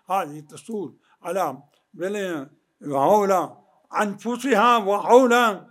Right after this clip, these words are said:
هذا محور ال-، هذا حركات الكواكب وهو الشمس مثلًا. هذه كلها أن نعرف، نس-، نرى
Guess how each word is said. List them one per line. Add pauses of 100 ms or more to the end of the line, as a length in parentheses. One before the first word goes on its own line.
(260)
هذا (240)
محور
ال-، (280)
هذا
حركات
الكواكب
وهو
الشمس
مثلًا. (440)
هذه (360)
كلها (300)
أن
نعرف،
نس-،
نرى